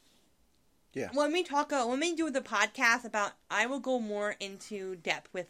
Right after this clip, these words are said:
Speaker 2: the, with Chris Rock and, uh,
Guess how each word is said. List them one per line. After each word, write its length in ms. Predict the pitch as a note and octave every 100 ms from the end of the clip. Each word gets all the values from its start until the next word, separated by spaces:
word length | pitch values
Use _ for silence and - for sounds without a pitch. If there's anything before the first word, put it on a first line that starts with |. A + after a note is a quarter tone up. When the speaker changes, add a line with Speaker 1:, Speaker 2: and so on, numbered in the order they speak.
| -
Speaker 2:
the, 340 | F3+ D#3+ A2 - -
with 180 | F#3+ G3+
Chris 300 | - F#3 -
Rock 340 | E3+ F3+ - - _ _ _ _ _ G#3
and, 360 | G3 F3+ F3
uh, 180 | F3 D3+